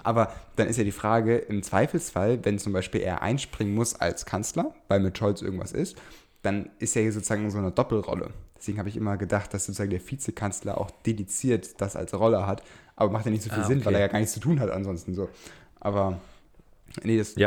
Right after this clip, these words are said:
Speaker 2: das
Speaker 1: das,
Speaker 2: stimmt.
Speaker 1: das fand ich deswegen, als ich das, deswegen wusste ich, dass es Habeck ist, weil ich wusste, dass es jemand ist, der eine Doppelrolle hatte.
Speaker 2: Haben die einzelnen Mis-, Ministerien quasi auch einen Vizeminister? Bestimmt, ne?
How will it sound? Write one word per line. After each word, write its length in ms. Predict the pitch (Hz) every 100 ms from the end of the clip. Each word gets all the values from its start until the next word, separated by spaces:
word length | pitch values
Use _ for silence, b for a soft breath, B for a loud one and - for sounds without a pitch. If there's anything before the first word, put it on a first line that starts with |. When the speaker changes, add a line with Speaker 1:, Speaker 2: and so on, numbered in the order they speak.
| -
Speaker 2:
das 160 | -
Speaker 1:
das, 80 | 110
Speaker 2:
stimmt. 180 | 87 85
Speaker 1:
das 120 | 107
fand 280 | - - 113
ich 60 | 107
deswegen, 300 | 98 113 -
als 100 | 107
ich 60 |
das, 200 | 104 - B B -
deswegen 220 | 131 120
wusste 220 | 143 120
ich, 20 |
dass 80 | 117
es 140 | 104 113
Habeck 300 | 127 113 101
ist, 160 | 110
weil 100 | 104
ich 80 | 104
wusste, 220 | 123 -
dass 120 | 104
es 80 | 101
jemand 200 | 107 101
ist, 100 | 98
der 60 | 101
eine 60 | 98
Doppelrolle 460 | 95 95 85 82
hatte. 240 | 90 - - - B B B B B B B
Speaker 2:
Haben 340 | 98 98 120
die 200 | 110 104 - -
einzelnen 500 | 98 110 120 104 95
Mis-, 220 | 95 -
Ministerien 800 | 101 95 - 95 107 117 110 104
quasi 440 | - 92 87 90 -
auch 380 | 87 117 127 -
einen 220 | - 90 - -
Vizeminister? 920 | - 120 - 95 92 98 - - 196 _
Bestimmt, 420 | - - 87 -
ne? 160 | -